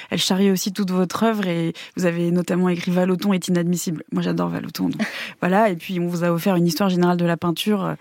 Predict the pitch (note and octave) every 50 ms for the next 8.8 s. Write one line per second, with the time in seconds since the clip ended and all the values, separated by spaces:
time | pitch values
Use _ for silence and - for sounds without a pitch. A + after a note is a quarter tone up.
0 | - - - G#3+ - - G3 - - G3+ G#3 A3 A3 G#3 F#3+ F3+ E3+ D#3+ E3 F3+
1 | F3+ - - - - D3 C#3 - E3+ G#3 - - - C4 C4 A#3+ - C4 A3+ A3+
2 | G3+ G3+ B3+ G#3+ G3 C4+ C#4+ C4 A#3 G3+ - - - - - - B3 C4 C4+ C4
3 | C#4 C4 A3+ - B3+ A#3 G3+ - A3+ A3 A3 A3 C4 C#4 C4+ A#3+ G#3+ G3+ G#3 G#3
4 | A3 G3 A#3 G#3+ A#3+ C4+ - _ _ - A#3 G#3+ G#3+ A3+ A#3+ A#3 - _ _ -
5 | F#3+ F3+ F3+ F3+ E3+ D#3+ - - A3+ - - G#3+ G3+ F#3+ G3 G#3 B3 - - F#3
6 | E3+ E3+ - E3+ F3 F#3 G3+ G#3+ A3 A3+ A3 G#3 F3+ E3 - F#3+ F#3 G3 A3 A3+
7 | A#3 F#3+ - _ - G#3 F3+ - G#3 A3 G#3+ - - G3 F3 F#3 G#3 - - G#3
8 | F#3+ G3+ G3 F3 E3 - - F#3+ - - F3+ E3+ F#3 G#3 A3 -